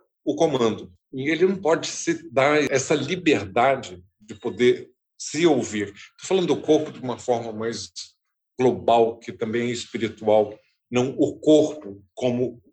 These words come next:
o corpo físico. Depois a mulher tem filhos, e ela acompanha muito mais o desenvolvimento desses filhos. E essa observação do que está acontecendo na transformação física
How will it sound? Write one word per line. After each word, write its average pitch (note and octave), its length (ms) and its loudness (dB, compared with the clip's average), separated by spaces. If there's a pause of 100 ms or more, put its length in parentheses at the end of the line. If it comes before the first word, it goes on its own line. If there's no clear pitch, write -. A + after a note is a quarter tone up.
(120)
o A#2+ 140 -2
corpo B2+ 320 2
físico. - 500 -10 (180)
Depois - 280 2
a A3 40 4
mulher F3+ 300 4
tem G3 140 2
filhos, F#3 640 -2 (160)
e D3 60 2
ela D#3 140 2
acompanha F3+ 680 2
muito B2 280 -8
mais A#2+ 280 -4
o A2+ 40 -8
desenvolvimento G#2+ 960 -6 (220)
desses - 320 -6
filhos. - 540 -12 (140)
E B2+ 100 4
essa C3+ 220 2
observação D3+ 880 -2
do A#2+ 180 -10
que - 80 -14
está - 180 -2
acontecendo D3 760 -2
na A#2 140 -6
transformação A#2+ 880 -4 (500)
física - 680 -6